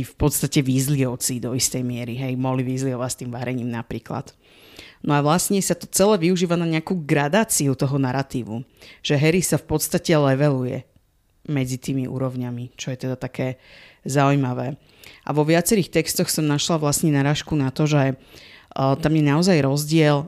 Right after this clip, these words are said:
m, od tých jednotlivých odvetví tej mágie, ako ich teda ona definuje, že napríklad najvágnejšie nastavené je jedlo a transfigurácia v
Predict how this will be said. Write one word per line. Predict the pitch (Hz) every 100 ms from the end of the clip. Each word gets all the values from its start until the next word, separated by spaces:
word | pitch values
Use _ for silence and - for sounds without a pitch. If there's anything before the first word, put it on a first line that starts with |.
| - -
m, | 110 - _ _
od | - 160 - - - _ _ _
tých | 175 156 147 151
jednotlivých | 185 180 175 147 139 135 - -
odvetví | 151 156 208 165 151
tej | 147
mágie, | 139 139 147 143
ako | 135 143
ich |
teda | - 135 135
ona | 139 139
definuje, | 120 - 127 127 123 165 196 _ _ _ - _
že | - 147
napríklad | 139 - 160 156
najvágnejšie | 143 135 131 175 180 175 151 - 143
nastavené | 135 123 - 143 143 143
je | 135 123 131
jedlo | 127 127
a | 147 139
transfigurácia | 143 139 131 139 131 127 131 -
v | 131